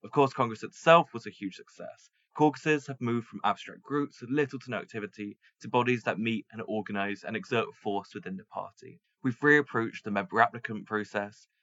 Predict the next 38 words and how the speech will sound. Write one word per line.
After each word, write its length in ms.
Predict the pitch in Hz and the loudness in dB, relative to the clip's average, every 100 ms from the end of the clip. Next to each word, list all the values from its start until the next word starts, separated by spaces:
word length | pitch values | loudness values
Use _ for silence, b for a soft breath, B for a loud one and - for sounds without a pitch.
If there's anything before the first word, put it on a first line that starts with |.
| _ | _
part 200 | 139 135 | 6 6
of 80 | 123 | 6
which 220 | 120 - | 2 0
was 120 | 113 110 | -6 0
launching 540 | 104 - - 101 95 | 0 0 -6 -6 -6
the 80 | 104 | -6
moss 360 | 104 107 107 - | 4 6 4 0
framework 640 | - 110 98 104 98 - | 2 2 2 0 0 0
that 140 | 98 - | -8 -8
is 300 | 101 95 92 | -8 -12 -14
of 100 | 87 - | -18 -2
method, 520 | 107 98 - 101 95 - | 2 2 0 -6 -6 -4
organising, 680 | 107 104 101 98 95 98 98 | -4 -2 -2 -4 -6 -10 -12
solidarity 680 | - 101 92 95 92 - | -8 -6 -4 -6 -8 -10
and 80 | 90 | -18
structures 600 | - - 113 - 110 101 104 | -8 -4 -4 -4 -6 -6 -8
as 120 | - | -10
a 100 | 92 | -8
way 240 | 101 101 - | -6 -8 -12
to 120 | 101 - b b b | -16 -16 b b b
conceptualise 680 | 117 - 107 107 - 101 101 | -4 2 2 0 -4 -4 -6
cadent 260 | 101 98 - | -8 -8 -8
development. 520 | 98 104 - 104 95 _ b b _ _ | -2 -2 -2 -12 -14 _ b b _ _
We 80 | 127 | 2
went 240 | 139 143 - | 4 4 4
through 160 | 143 | 4
that 260 | 120 107 - | 8 6 6
difficult 480 | 123 120 120 110 92 | 0 0 -2 -2 -2
but 120 | 92 | -2
necessary 540 | 110 - 107 107 104 | -4 -6 -6 -4 -4
process 500 | - 101 101 98 95 | -2 -4 -4 -8 -10
of 120 | 98 | -8
moving 240 | 110 101 107 | -6 -4 -4
away 360 | 104 107 107 | 0 2 2
from 180 | 113 110 | 0 -6
an 80 | - | -4
entry 300 | 104 - 98 | -4 -6 -10
programme 560 | - 101 90 98 87 | -6 -6 -6 -10 -12